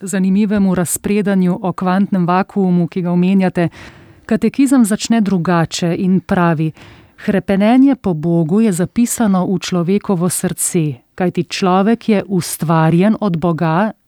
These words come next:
in za Boga. In Bog ne neha pritegovati človeka k sebi.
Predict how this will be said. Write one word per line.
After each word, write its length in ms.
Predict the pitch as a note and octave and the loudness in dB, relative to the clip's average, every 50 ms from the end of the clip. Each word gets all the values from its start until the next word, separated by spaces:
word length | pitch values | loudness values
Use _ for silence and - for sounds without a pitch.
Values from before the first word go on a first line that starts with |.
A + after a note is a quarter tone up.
| _ _ | _ _
in 220 | - A#3 A3 G#3+ | 2 4 4 4
za 180 | F#3 E3 F3+ E3+ | 2 0 -2 -2
Boga. 400 | C#3+ E3+ E3 D3+ E3+ D3+ C#3 D3 - _ - - - - - - - _ _ _ - | 0 -2 -2 -2 -2 -4 -4 -8 -12 _ -20 -20 -20 -20 -20 -20 -20 _ _ _ 0
In 260 | A3 A3 G3+ F#3 E3+ | 2 4 4 4 2
Bog 320 | E3 A#3+ C4+ - - - A#3 - | 2 0 -2 -2 -4 -10 -8 -2
ne 340 | G3 G3 G3 F#3+ F#3+ F#3+ | 0 2 2 2 2 2
neha 440 | F#3 F#3+ G#3+ B3 C4+ - - G3 E3+ | 2 4 4 4 2 2 -2 -4 -6
pritegovati 880 | - - E3 - - E3+ D#3+ E3+ D#3+ E3+ E3 E3 F#3 G3+ - - A#3+ | -4 -6 -8 -6 -4 -4 -2 -2 -2 0 0 0 -2 -2 0 -2 -2
človeka 640 | A#3 - - - F#3 F3 E3+ F#3+ G#3 G#3 - G#3 F#3+ | -2 -2 -4 -2 -2 0 2 0 0 0 0 -2 -4
k 60 | - | -2
sebi. 540 | - - - - F#3+ F3 E3 D#3+ C#3 D3 C#3+ | -2 -2 0 2 2 2 2 2 0 -2 -4